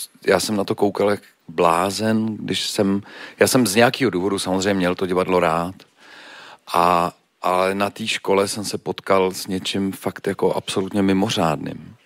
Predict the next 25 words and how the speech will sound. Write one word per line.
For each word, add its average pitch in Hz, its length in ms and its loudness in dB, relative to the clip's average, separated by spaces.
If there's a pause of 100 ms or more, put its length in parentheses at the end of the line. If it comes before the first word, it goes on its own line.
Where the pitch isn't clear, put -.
jo. 85 260 -4
A - 80 -8
to, - 140 0
že 92 300 6
dokonce 101 460 0
mě 98 240 2 (360)
tak - 200 -4
jako, 95 400 4 (320)
eh, - 40 -20 (840)
doved 90 420 0
k - 80 -14
tomu, 95 380 0 (360)
že 95 360 2
<laughs> - 2250 -16
pro-, - 120 -8 (160)
promiňte, 85 540 -2 (520)
to - 80 4
je, 101 160 6 (380)
eh, 98 40 0
mi 98 180 -4
to 101 160 2 (200)
tady 101 260 0
zazvonil 92 520 -2
totiž - 300 -6
telefon. 82 600 -2